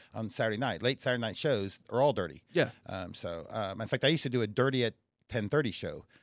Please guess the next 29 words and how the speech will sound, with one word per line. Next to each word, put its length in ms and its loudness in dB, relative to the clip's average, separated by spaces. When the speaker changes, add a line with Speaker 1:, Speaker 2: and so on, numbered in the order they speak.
Speaker 1:
um, 180 -6
after 300 0
a 60 0
band, 420 0
and, 260 -8
uh, 120 -4
purposely 520 -2
I 160 -2
hired 180 -2
the 80 -8
most 220 -6
dirtiest 240 -4
comics 240 -6
I 20 -20
could 140 -20
get 320 -2
for 240 -12
it. 100 -20
And 240 -8
I 80 -2
can 140 -2
do 80 2
dirty 280 2
and 120 2
clean. 300 0
I'm 380 0
a 80 -8
host, 420 -4
Speaker 2:
Yeah. 140 4